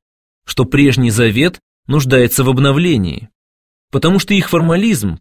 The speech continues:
привел к тому, что правильное понимание заповедей было оставлено. Мы слышим, как Спаситель в сегодняшнем евангельском чтении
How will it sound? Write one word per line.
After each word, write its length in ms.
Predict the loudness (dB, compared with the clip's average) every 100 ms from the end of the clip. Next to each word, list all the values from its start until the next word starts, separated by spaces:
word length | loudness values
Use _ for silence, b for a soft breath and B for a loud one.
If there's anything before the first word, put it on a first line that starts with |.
| -4
привел 320 | 0 2 0
к 80 | 0
тому, 360 | -2 0 0
что 160 | 0 -4
правильное 600 | -2 0 2 2 0 0
понимание 600 | 0 0 0 0 0 0
заповедей 560 | 0 -2 -2 -4 -2 0
было 300 | 0 0 -2
оставлено. 640 | -2 -4 -4 -4 -8 -10 _ _ _ _ _ _ -4
Мы 120 | -2
слышим, 460 | 0 0 0 0 0
как 160 | -2
Спаситель 680 | -2 -2 -2 -2 -2 -4 -6
в 60 | -4
сегодняшнем 520 | 0 0 0 -2 -2
евангельском 600 | 0 0 0 -2 -2 -4
чтении 580 | -2 0 0 -2 -6